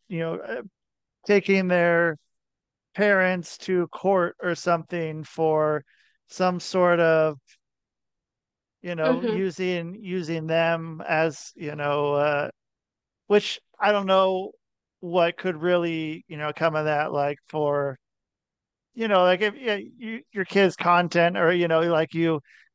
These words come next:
Speaker 1: uh, you know, one of those kids that's like, what, it turns into a meme or something,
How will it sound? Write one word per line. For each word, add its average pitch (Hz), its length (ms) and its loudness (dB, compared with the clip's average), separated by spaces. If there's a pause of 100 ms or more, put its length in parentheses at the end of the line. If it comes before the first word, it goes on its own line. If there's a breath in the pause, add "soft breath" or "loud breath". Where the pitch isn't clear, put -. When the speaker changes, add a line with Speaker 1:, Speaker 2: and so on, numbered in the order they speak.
Speaker 1:
uh, 170 380 2
you 220 200 -10
know, 220 80 -10
one 190 220 2
of 185 60 -6
those 185 200 2
kids 190 300 -4
that's 170 280 -2
like, 165 200 -2
what, 175 260 -2
it 202 140 -12
turns 190 300 -4
into 175 400 -4
a 160 80 0
meme 175 420 -6
or 160 120 -2
something, 160 720 -4